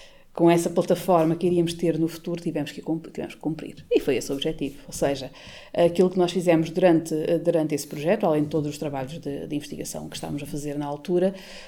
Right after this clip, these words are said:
foi também, eh, conseguir encontrar uma plataforma onde nós pudéssemos colocar em prática estes trabalhos de, de investigação.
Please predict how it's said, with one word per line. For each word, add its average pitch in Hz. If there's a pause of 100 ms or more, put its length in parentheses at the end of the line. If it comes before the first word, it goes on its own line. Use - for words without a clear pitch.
(160)
foi 214
também, 214 (120)
eh, 208
conseguir 214
encontrar 196
uma 196
plataforma 214
onde 220
nós 233
pudéssemos 233
colocar 196
em 175
prática 214 (100)
estes -
trabalhos 202
de, 202
de 202
investigação. 202